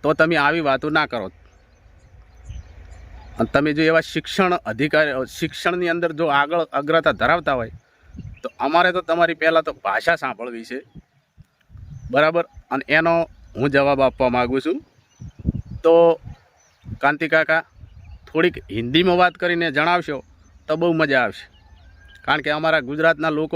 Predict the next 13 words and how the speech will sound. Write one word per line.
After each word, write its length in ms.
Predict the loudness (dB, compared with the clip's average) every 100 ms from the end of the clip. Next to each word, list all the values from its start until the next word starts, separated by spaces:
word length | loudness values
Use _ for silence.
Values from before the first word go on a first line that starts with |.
| -2
હવે 100 | -2
ગુજરાતી 460 | -2 2 2 2 -4
બોલી 200 | -4 -2
બોલીને 260 | -2 -2 0
કંટાળી 420 | -2 0 -2 -2 -4
ગયા 160 | -4
છે, 60 | -6 -14 _ -20 -20 -12
ગુજરાતી 400 | -6 0 2 2 -4
સાંભળી 300 | -2 -2 0
સાંભળીને 320 | 0 0 0
કંટાળી 460 | 0 0 2 0 2
ગયા 160 | 0
છે. 80 | 0